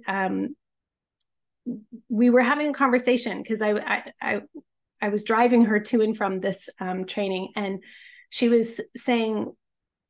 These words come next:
"You know, Carmen, the thing about you, the reason why you are always kind of in the hot seat, you are always the shit disturber. It's just,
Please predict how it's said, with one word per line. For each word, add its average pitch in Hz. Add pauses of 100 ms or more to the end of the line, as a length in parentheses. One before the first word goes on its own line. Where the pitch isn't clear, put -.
(540)
"You 233
know, 226
Carmen, 226
the 220
thing 247
about 220
you, 247
the 214
reason 269
why 226
you 226
are 233
always 277
kind 240
of 220
in 240
the 233
hot 226
seat, -
you 233
are -
always 262
the 277
shit 254
disturber. 196
It's 196
just, -